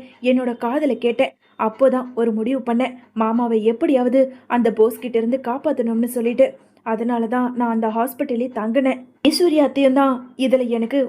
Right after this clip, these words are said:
உதவி பண்ணாங்க. தான் புள்ளையே வந்து கொலை பண்ணாலும் கண்டிப்பா அவனை சும்மா விடக்கூடாதுன்னு அவங்களும் அவனை தடுத்தாங்க. இது மட்டும் இல்லாம அவனோட மண்டையில அடிச்சு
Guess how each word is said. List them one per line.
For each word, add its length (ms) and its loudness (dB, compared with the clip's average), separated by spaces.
உதவி 320 0
பண்ணாங்க. 380 0
தான் 260 0
புள்ளையே 440 0
வந்து 280 0
கொலை 220 0
பண்ணாலும் 500 2
கண்டிப்பா 380 2
அவனை 200 0
சும்மா 300 -2
விடக்கூடாதுன்னு 640 4
அவங்களும் 520 2
அவனை 280 -2
தடுத்தாங்க. 480 0
இது 180 4
மட்டும் 340 2
இல்லாம 360 2
அவனோட 480 0
மண்டையில 420 0
அடிச்சு 300 -2